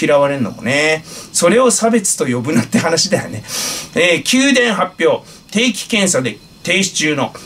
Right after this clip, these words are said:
玄海原発四号機を七月十三日に再稼働を。当初は九月下旬予定だったが、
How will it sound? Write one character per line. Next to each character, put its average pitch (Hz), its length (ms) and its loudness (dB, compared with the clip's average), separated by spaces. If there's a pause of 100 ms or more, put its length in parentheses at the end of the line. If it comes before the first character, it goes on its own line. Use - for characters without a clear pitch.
(180)
玄 233 260 4
海 226 320 0
原 170 200 -2
発 - 440 -4
四 170 220 4
号 185 160 4
機 123 140 0
を 120 160 0 (200)
七 - 220 2
月 262 260 2
十 214 180 2
三 196 220 2
日 127 240 -4
に 139 140 -6
再 175 220 0
稼 190 160 2
働 131 120 4
を。 101 220 0 (260)
当 269 200 4
初 185 180 0
は 143 260 0 (140)
九 226 160 2
月 190 460 0
下 147 180 -2
旬 170 340 0
予 151 180 2
定 160 240 4
だ 156 80 4
っ - 60 -8
た 120 140 -2
が、 131 300 2